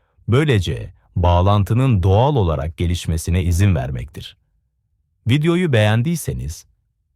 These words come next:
beğenmeyi, düşüncelerinizi yorumlarda paylaşmayı ve bu bilgiyi arkadaşlarınızla paylaşmayı unutmayın. Böylece onlar da ilişkilerin ve kadın psikolojisinin nüanslarını anlayabilirler.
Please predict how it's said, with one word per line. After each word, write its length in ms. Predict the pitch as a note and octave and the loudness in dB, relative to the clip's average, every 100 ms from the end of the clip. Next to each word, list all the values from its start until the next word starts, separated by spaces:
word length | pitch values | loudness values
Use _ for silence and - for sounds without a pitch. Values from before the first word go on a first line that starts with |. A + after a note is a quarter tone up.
| - | -2
beğenmeyi, 800 | G2+ F#2+ G2+ G2 F#2+ F2+ C#2+ - _ _ _ - | 2 4 4 4 2 0 -2 -8 _ _ _ -4
düşüncelerinizi 960 | G#2+ G2+ A2+ G2 F#2+ G2+ G2 G2 F#2 A2+ | -2 2 2 2 2 2 2 2 0 2
yorumlarda 680 | F#2+ F#2 F2+ F2 F2 E2 G#2 | 2 2 2 2 0 0 0
paylaşmayı 800 | E2 D2 - - C2+ C2+ C#2+ - _ _ _ - | -2 -6 -6 -8 -10 -8 -8 -10 _ _ _ -2
ve 160 | G2 F#2+ | 0 0
bu 160 | D3 | 0
bilgiyi 420 | B2 F#2+ F#2 F2+ | 0 0 0 -2
arkadaşlarınızla 1120 | - F#2+ F#2+ G#2 F#2+ F#2+ G2 F#2+ A2+ A#2+ F#2 D2+ | 0 0 0 0 0 0 -2 0 0 0 -2 -2
paylaşmayı 680 | - F#2 F#2+ F#2 F#2 F2+ F2 | 0 0 0 0 0 0 0
unutmayın. 580 | G#2 B2 G#2 - - _ _ _ _ _ _ _ - | 0 0 -4 -8 -12 _ _ _ _ _ _ _ 0
Böylece 480 | A#2 E3 D3 D3 - | 0 2 -2 -2 -2
onlar 480 | A2 G#2 G#2+ C#3 D3 | 0 2 2 0 -2
da 260 | D#2+ A#1+ - _ - | -6 -8 -16 _ -4
ilişkilerin 760 | G#2+ A2 - A#2 A2 C#3+ E3+ A#2 | 0 0 -2 -2 -2 -2 -2 0
ve 260 | A2 B2 - | 0 -2 -10
kadın 360 | - G2+ A2+ E3+ | -4 0 0 -2
psikolojisinin 920 | - - F#2 F2+ F2+ E2 F2 G2+ B2+ - _ - | -6 -6 -2 0 -2 -2 0 0 0 -6 _ 0
nüanslarını 840 | F#2+ G#2+ G2+ G2 - F#2 F2+ A#2 - | 4 4 4 0 0 0 2 0 0
anlayabilirler. 920 | F2+ E2 E2 D#2 C#2 C2 A#1 - | 0 2 0 0 -4 -6 -8 -12